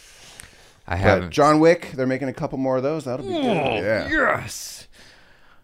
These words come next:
Speaker 1: Oh, I love John Wick. <laughs> I saw John Wick actually when I met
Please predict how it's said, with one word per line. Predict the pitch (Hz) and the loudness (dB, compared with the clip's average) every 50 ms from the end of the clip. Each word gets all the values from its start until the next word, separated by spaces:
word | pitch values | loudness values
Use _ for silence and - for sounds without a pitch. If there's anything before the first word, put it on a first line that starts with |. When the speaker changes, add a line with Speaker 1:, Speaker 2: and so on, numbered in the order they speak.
| - _ _ - - - - - | -20 _ _ -20 -20 -20 -10 -6
Speaker 1:
Oh, | 156 156 151 117 101 | -2 0 0 0 0
I | 85 80 | -4 -6
love | 85 98 123 147 147 113 95 - | -8 -4 0 0 0 0 -2 -6
John | - 92 85 82 92 | -8 -8 -8 -8 -10
Wick. | 95 80 92 - - - - - _ | -12 -12 -12 -14 -16 -16 -16 -16 _
<laughs> | - - - _ _ - | -20 -20 -20 _ _ 0
I | 117 127 147 | 2 2 2
saw | 156 - - 165 143 143 147 | 2 0 0 2 4 4 4
John | 143 123 147 143 143 143 139 | 4 4 2 2 2 2 0
Wick | 139 143 135 - - | -2 -2 -4 -2 0
actually | 120 135 139 - - 143 | 0 0 0 -2 -6 -6
when | 131 127 | -4 -2
I | 117 110 | -2 0
met | 110 117 131 - - _ | 0 0 0 -2 -4 _